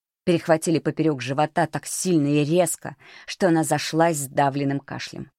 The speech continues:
Замолотила руками и ногами по воздуху, но было поздно. Её потащили назад по коридору, в противоположную от спальни сторону.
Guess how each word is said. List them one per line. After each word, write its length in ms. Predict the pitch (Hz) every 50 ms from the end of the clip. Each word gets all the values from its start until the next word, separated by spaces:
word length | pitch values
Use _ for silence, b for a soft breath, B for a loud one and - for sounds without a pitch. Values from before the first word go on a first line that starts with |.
| B B B B B B B B _ _ _
Замолотила 760 | 156 139 170 214 196 185 190 196 196 - - 226 202 165 165
руками 420 | 160 160 - - 196 175 160 156
и 60 | 147
ногами 400 | 147 151 156 151 175 165 156 143
по 160 | 139 - 147 151
воздуху, 580 | 156 170 160 131 123 135 123 - - - - b b b b b
но 140 | - 165 151
было 220 | 147 151 147 143
поздно. 480 | 135 - - 131 131 - - 123 127 _ _ _ _ _ _ _ _ _ _
Её 200 | 170 196 180 170
потащили 480 | 170 156 175 175 170 - - 202 170
назад 420 | 160 165 165 165 160 165 147 - _
по 100 | - 135
коридору, 560 | - 151 139 147 139 160 151 139 120 120 B B B
в 120 | B - _
противоположную 1080 | - 196 165 - 185 175 165 156 - 180 180 185 190 180 143 147 151 143 135 135 - _
от 160 | 160 160 -
спальни 460 | - - _ 180 175 165 147 147 147
сторону. 640 | - - - _ 180 170 151 135 127 123 120 120